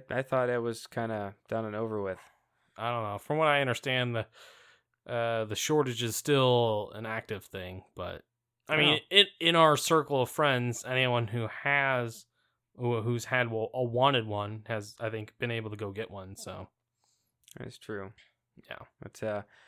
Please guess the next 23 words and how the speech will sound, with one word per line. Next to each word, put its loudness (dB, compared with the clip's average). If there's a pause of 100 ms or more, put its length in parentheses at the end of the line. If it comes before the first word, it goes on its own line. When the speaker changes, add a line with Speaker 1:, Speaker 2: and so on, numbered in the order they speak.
(280)
Speaker 1:
anyway, 2
so 6
the 0
S 4
N 2
E -2
S -2
Classic 0
is -2
gonna -2
be 2
eighty 2
bucks. 0 (580)
Um, -6 (500)
I -6
guess -2
right 4
now, -2 (120)
Amazon, -2 (100)
Walmart, -4
and -10
Best -6
Buy -2